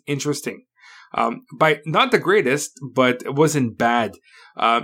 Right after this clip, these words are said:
the two episodes that I really kind of panned on were more emotional. One was called Archangel, and it's about a mom who puts a chip in her baby, or in her small toddler when she's young, uh, to track her because it,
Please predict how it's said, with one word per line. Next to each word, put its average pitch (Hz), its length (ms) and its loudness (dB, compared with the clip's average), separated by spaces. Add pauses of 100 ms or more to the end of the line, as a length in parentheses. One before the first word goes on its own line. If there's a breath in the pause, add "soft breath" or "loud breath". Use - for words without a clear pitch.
the 147 160 0
two 220 320 -4
episodes 165 580 -4
that 131 300 0
I 127 60 -4
really 147 320 -2
kind 143 260 -4
of 127 220 -6
panned 139 380 -4
on 156 300 2 (300 soft breath)
were 123 100 0
more 135 300 4
emotional. 120 640 -2 (400)
One 143 160 0
was 160 140 0
called 160 240 2
Archangel, 131 760 0
and 127 140 -4
it's 120 140 -4
about 127 320 2 (160)
a 123 180 2
mom 135 560 2 (380 loud breath)
who 127 360 2
puts 143 260 0
a 131 140 2
chip 151 340 -2
in 139 100 -2
her 120 100 0
baby, 131 640 -2
or 143 160 4
in 147 100 -2
her 131 140 2
small 143 340 0
toddler 131 420 0
when 135 140 0
she's 117 240 -6
young, 135 280 -2 (500 loud breath)
uh, 113 220 0
to 135 120 -4
track 131 360 -2
her 160 140 2
because 120 460 -2 (100)
it, 131 140 -4